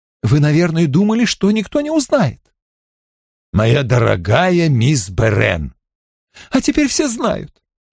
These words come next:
Это вы нашли против него улику, такую улику, а еще притворялись передо мной, мистером Вуктичем и мистером Серваном». Я поймал взгляд Вульфа и увидел, что его губы шевелятся,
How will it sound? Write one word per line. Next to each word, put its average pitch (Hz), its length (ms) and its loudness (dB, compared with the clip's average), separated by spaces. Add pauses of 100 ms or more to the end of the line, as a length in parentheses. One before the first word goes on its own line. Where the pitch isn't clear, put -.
Это 277 260 0
вы 311 200 2
нашли 220 380 2
против 208 380 -2
него 214 240 2
улику, 208 380 0
такую 349 640 0
улику, 262 460 0
а 202 60 2
еще 247 280 0
притворялись 311 600 0
передо 269 320 0
мной, 247 340 0
мистером 302 500 0
Вуктичем 254 540 0
и 339 60 0
мистером 359 420 0
Серваном». 262 760 0 (640)
Я 101 200 0
поймал 110 460 2
взгляд 95 460 0
Вульфа 107 460 -2
и 95 100 2
увидел, 113 400 0
что 104 220 -4
его 98 240 2
губы 110 460 0 (400)
шевелятся, 156 1000 0